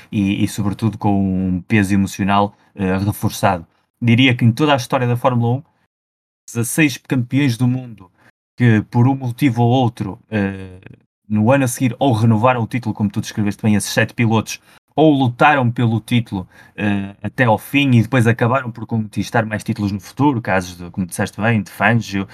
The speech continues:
de Graham Hill, Jim Clark, de Emerson Fittipaldi, Niki Lauda, Jackie Stewart, Nelson Piquet, Ayrton Senna,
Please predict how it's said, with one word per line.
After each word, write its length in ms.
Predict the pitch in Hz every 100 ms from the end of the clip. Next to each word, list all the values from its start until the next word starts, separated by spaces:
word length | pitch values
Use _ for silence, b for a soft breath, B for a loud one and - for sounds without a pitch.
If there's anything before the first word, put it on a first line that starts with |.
| B B
de 100 | -
Graham 240 | 98 87
Hill, 400 | 92 113 113 104 95
Jim 180 | 101 90
Clark, 640 | - 98 110 107 104 - - B _ _ -
de 60 |
Emerson 360 | 92 95 90 98
Fittipaldi, 640 | - - - 110 123 107
Niki 240 | 98 90 101
Lauda, 400 | 95 117 113 104
Jackie 300 | 98 92 90
Stewart, 340 | - 110 110
Nelson 320 | 107 101 107
Piquet, 520 | 87 95 - 107 117 104
Ayrton 360 | 101 85 92
Senna, 520 | 87 - 110 117 117